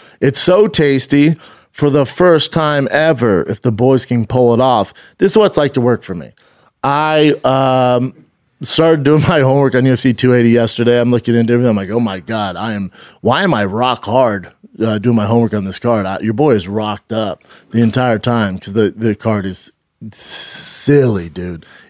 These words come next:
The card is stupid, as the kids say.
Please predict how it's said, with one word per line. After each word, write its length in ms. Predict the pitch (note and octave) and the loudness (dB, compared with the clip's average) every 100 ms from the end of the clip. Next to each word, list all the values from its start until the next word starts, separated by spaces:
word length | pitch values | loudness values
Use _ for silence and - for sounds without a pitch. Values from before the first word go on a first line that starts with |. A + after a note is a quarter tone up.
| _ | _
The 100 | A#2+ | -4
card 280 | A#2 D3 C3+ | 0 0 2
is 120 | A2 | 0
stupid, 760 | - - - F3 D#3+ D3 A2 G2 | 0 -2 2 4 6 4 2 -2
as 140 | F#2 | -2
the 100 | E2+ | -8
kids 320 | F2+ F#2+ E2+ - | -8 -8 -8 -8
say. 260 | E2+ C2+ | -8 -8